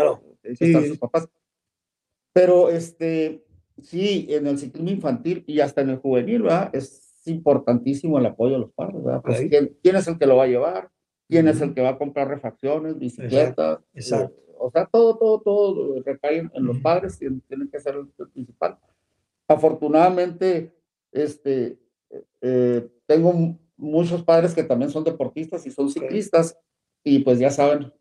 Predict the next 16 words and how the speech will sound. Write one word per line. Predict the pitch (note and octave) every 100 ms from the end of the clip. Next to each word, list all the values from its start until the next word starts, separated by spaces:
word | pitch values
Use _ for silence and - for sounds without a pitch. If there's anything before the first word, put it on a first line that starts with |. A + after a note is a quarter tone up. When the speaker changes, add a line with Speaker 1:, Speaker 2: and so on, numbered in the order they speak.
| _
Speaker 2:
ya | B2+ C3+
saben | C#3 D3
más | C#3+ C#3+
o |
menos | C#3+ C#3+ C#3+
la |
mecánica | C3 A#2+ - E3+ G3 D3+
y |
los | C3 B2+
que | B2
no, | B2 D3+
pues, | - E3 _ _ _ _ _
pues, | - B2
lo | A#2+
van | B2
aprendiendo | D3 C3+ A#2 C3 E3+ F#3+ G3